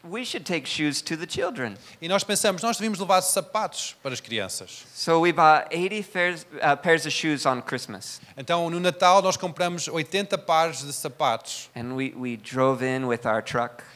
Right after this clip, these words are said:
Speaker 2: E nós fomos com a nossa carrinha.
Speaker 1: thinking we had more than enough.
Speaker 2: E nós pensamos que tínhamos mais do que suficiente.
Speaker 1: As we started handing the shoes out, over five hundred children showed up.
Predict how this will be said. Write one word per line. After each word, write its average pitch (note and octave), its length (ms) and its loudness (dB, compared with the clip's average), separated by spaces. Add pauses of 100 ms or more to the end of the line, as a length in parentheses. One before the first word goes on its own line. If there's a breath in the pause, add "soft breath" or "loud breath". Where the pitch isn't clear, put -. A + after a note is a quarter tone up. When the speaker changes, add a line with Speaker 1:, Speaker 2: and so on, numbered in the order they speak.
Speaker 2:
E C3+ 60 -6
nós C#3+ 160 2
fomos E3 360 0
com F3+ 140 -2
a E3 40 0
nossa D#3+ 260 0
carrinha. D#3+ 580 -6 (180)
Speaker 1:
thinking C#3+ 260 -2
we C#3 180 2
had A#2+ 160 2
more B2 240 0
than A2+ 180 -4
enough. G2+ 240 -12 (260 loud breath)
Speaker 2:
E C3+ 60 -12
nós D3 160 -2
pensamos D#3+ 340 -2
que - 60 -10
tínhamos E3 180 -4
mais G3 280 2
do G3+ 100 -4
que - 80 -10
suficiente. C#3 680 -4 (220 loud breath)
Speaker 1:
As C3+ 220 0
we - 80 4
started E3 400 4
handing E3 400 0
the D3 80 -4
shoes E3+ 400 -2
out, B2 200 6
over C#3+ 280 2
five D#3 500 -2
hundred D3+ 300 -6
children A#2+ 360 -4
showed F#2+ 280 -6
up. - 120 -10